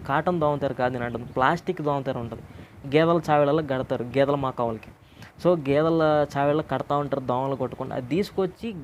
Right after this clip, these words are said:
గంప మీద వేసి కుట్టండి. ఒక పొర, సింగిల్ పొర వేసి కుట్టండి, డబల్ పొర వేయకండి, మళ్ళీ కోడి పిల్లలకు ఊపిరి ఆడదు లోపల. సింగిల్ పొర వేసి కుట్టేయండి, ఆటోమేటిక్‌గా దోమ కొట్టదు. దోమ కొట్టకపోతే మసూచి రాదు, దోమ కుట్టిందంటే మసూచి వచ్చేసింది. లేకపోతే వేరే ఫామ్‌లో మీరు వెళ్ళినప్పుడు మసూచి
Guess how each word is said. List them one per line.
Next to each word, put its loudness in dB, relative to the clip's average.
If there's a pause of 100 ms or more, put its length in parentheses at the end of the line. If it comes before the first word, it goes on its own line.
గంప 2 (100)
మీద 0
వేసి -4 (100)
కుట్టండి. 0 (180)
ఒక 0
పొర, 6 (140)
సింగిల్ 6
పొర 6
వేసి 0
కుట్టండి, -4
డబల్ 4
పొర 2
వేయకండి, 0
మళ్ళీ -2
కోడి 4
పిల్లలకు 2
ఊపిరి 2
ఆడదు 0
లోపల. -2 (580)
సింగిల్ 4
పొర 6
వేసి -4
కుట్టేయండి, 0 (380)
ఆటోమేటిక్‌గా 2
దోమ 4
కొట్టదు. -2 (160)
దోమ 6 (120)
కొట్టకపోతే 0
మసూచి 0
రాదు, -4 (100)
దోమ 6
కుట్టిందంటే 0
మసూచి -4
వచ్చేసింది. -14 (460)
లేకపోతే 4 (120)
వేరే 4 (120)
ఫామ్‌లో 4 (300)
మీరు 0
వెళ్ళినప్పుడు 0
మసూచి 0